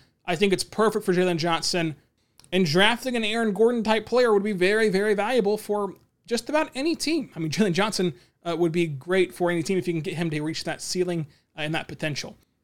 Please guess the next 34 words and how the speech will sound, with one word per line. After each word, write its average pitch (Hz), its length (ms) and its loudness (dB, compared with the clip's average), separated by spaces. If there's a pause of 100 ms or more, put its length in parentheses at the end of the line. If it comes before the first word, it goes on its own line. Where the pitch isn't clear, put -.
(300)
I 220 140 4
think 254 180 0
his 226 180 2
future 240 380 2
role 214 260 4
in 214 80 2
this 202 200 0
league 208 220 0
will 175 140 2
be 190 500 0 (360)
a 180 160 6
smart 202 500 2
guy's 196 300 4
all-star 185 440 4
pick, 214 240 0
like - 140 -6
the 170 80 -2
hipster, 208 420 0
trendy 190 440 0
all-star 180 360 0
pick 185 260 -2
with 170 120 -2
a 165 60 0
huge 196 320 -2
impact 196 440 0
on 175 160 -2
winning 180 300 0 (260)
that 170 220 -2
can't - 280 -4
surely 202 260 -2
be 175 100 0
quantified 185 580 0
that 175 220 -2
well, 175 320 2